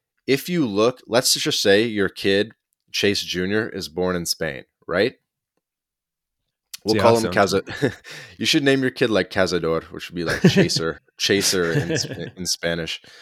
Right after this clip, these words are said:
Speaker 1: Um, uh, <laughs> sorry. So,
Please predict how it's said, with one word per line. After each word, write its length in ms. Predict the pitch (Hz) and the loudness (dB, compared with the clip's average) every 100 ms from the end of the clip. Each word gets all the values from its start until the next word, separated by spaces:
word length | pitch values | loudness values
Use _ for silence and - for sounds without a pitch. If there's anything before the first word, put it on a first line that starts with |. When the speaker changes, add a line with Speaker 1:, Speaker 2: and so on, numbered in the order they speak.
| - - - | -20 -20 -8
Speaker 1:
Um, 460 | 87 92 90 85 - - - - - - _ _ - | -2 -2 -2 -6 -14 -18 -18 -20 -20 -20 _ _ -4
uh, 360 | 101 98 95 - | 2 2 2 -2
<laughs> 60 | |
sorry. 580 | - - - - 95 87 - - - - | -6 -6 -4 -2 -4 -4 -12 -20 -20 -8
So, 400 | - 120 110 | 4 4 4